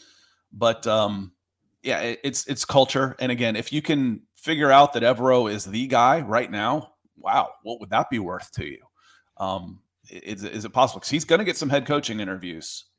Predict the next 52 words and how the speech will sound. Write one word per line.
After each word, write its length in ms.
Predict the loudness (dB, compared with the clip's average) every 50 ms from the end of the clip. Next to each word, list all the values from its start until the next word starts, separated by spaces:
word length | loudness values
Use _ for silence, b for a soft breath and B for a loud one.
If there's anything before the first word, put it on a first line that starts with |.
| _ _ -2
Uh, 320 | 0 0 2 0 0 -4 -8 -14 -20 -20 _ _ _ _ -4 -2
I'll 100 | -2 -2
be 220 | 0 -2 -2 2
absolutely 600 | 2 2 2 2 -2 -2 0 0 0 0 -2 -4 -4
shocked 680 | -2 -4 -2 0 2 4 4 4 2 0 -8 -16 -18 -16 -16
if 120 | -14 -12
he 100 | -10 -10
does 200 | -8 -10 -10 -8
not. 400 | -8 -10 -10 -10 -14 -18 -20 -20 _ _ _ _ _ _ _ _ _ _ _ _ _ _ _ _ _ _ _ _ _ _ _
And 120 | -6 -4
you 80 | 2 4
had 180 | 6 6 6
him 100 | 6 4
on 80 | 4 2
staff. 640 | 0 0 0 2 2 2 2 0 -6 -12 -20 -20 _ _ _ _ _ _ _ _ _ _ _ _ _ _
Wow, 300 | 0 2 2 2 0 -2
we 100 | -4 0
had 140 | 0 2
him 80 | 2 2
on 80 | 0 0
staff 240 | 2 0 0 0
and 80 | 0 -4
we 60 | -2
let 160 | 0 0 0
him 80 | 0 2
go. 180 | 2 2 2 2
We 80 | -2
could 160 | -6 -8 -8
have 80 | -4 -2
elevated 380 | 0 0 0 0 -2 -2 -2 -2
him. 260 | -4 -4 -6 -8 -14 _ _ _ _ _ _ _ _ _ _ _ _ _ _ _ _ _ _ _ _ -6
You 100 | -4 -4
don't 100 | -2 -2
wanna 120 | -2 -2
say 220 | -2 -2 -2 -2 -2
that 220 | -2 -4 -6 -10 -12
at 80 | -12 -10
the 140 | -8 -8
end, 200 | -8 -8 -10 -12
'cause 140 | -14 -10 -2
right 200 | 0 0 2 2
now 200 | 2 2 2 2
what 180 | 2 0 -4 -4
you're 100 | -8 -10
pretty 480 | -10 -14 -20 -6 -2 0 0 0 0
sure 300 | -4 -2 -2 0 2 4
of 160 | 4 2 2 0
is 100 | -4 -6
Hackett's 360 | -6 -6 -8 -6 -10 -10 -10
not 180 | -10 -10 -12
the 80 | -14 -12
guy. 260 | -10 -10 -10 -10 -16